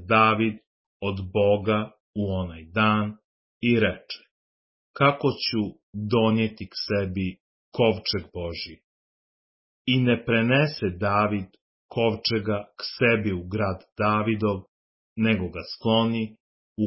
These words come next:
kuću Ovid Edoma, Getejina. I osta kovčeg Božji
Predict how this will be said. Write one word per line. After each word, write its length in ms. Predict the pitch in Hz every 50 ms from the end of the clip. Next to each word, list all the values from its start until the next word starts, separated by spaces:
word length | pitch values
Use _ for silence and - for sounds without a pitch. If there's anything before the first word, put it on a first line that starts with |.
| 107 - -
kuću 460 | 120 117 113 110 110 - - 107 98 90 - _ _ _ -
Ovid 440 | 101 104 107 110 104 107 101 92 - - _ _ - 92
Edoma, 600 | 90 90 92 110 110 110 113 113 110 113 107 104 104 104 - _ _ _ _ _ _ - 98 95
Getejina. 760 | 104 107 104 - - 110 98 92 92 92 90 85 80 73 - _ _ _ _ _ _ _ _ _ _ _ _ _ _ _ _ _ _ -
I 80 | 107 107 - - - 127 123 123
osta 400 | 120 120 - - - 123 120 -
kovčeg 540 | - 120 113 120 113 110 - - 120 113 107 104 101
Božji 580 | 110 110 110 113 104 104 104 110 110 107 107